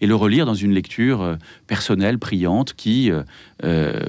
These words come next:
pour les, les croyants musulmans qui l'ont, va les rapprocher de Dieu. Euh, ça peut être l'occasion, je connais des, des musulmans qui en profitent pour faire,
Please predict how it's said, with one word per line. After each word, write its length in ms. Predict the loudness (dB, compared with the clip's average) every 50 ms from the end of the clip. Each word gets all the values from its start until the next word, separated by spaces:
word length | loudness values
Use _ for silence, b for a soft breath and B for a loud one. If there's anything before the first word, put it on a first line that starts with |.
| -8 -8
pour 200 | -4 -2 -2 0
les, 140 | 0 0 -2
les 140 | -2 -4 -8
croyants 300 | -4 -4 0 0 2 0
musulmans 380 | 0 0 -2 0 2 2 0
qui 140 | 0 -2 0
l'ont, 140 | 0 0 0 -2 B B B B B
va 220 | -2 0 0 0 0
les 200 | 0 0 0 2
rapprocher 440 | 0 -2 -6 -4 -6 -4 -4 -2
de 100 | 0 0
Dieu. 220 | 0 0 0 -2 -2 b b b b b b b b b -8 -4
Euh, 460 | -2 0 2 2 2 2 2 0 0 -2 -4 -6 -4 -6 -4
ça 140 | -4 -4 -2
peut 120 | 2 2
être 220 | 0 0 0 0
l'occasion, 480 | 0 0 0 0 0 0 2 2 2 2
je 80 | 0 -2
connais 300 | -2 -2 0 0 2 2
des, 100 | 2 0
des 220 | 0 0 0 2
musulmans 440 | 2 0 0 0 0 2 2 2 2
qui 140 | 0 -2 -4
en 60 | -2
profitent 320 | -2 -6 -4 -4 -4 -4
pour 160 | -4 -10 -6
faire, 180 | -2 0 0